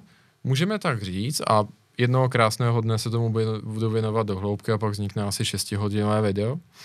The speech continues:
okouzlen Itálií a její kulturou a zkoušel to zas a znova. A když se dostal jako ředitel, do ředitelského křesla Chrysleru,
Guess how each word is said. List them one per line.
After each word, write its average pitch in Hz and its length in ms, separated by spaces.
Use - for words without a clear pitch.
okouzlen 160 640
Itálií 120 480
a 101 100
její 104 200
kulturou 104 580
a - 100
zkoušel 131 480
to 135 160
zas 101 360
a - 120
znova. 101 580
A 113 80
když 143 220
se 208 140
dostal 147 440
jako 143 260
ředitel, 110 540
do 120 140
ředitelského 127 720
křesla - 480
Chrysleru, 101 800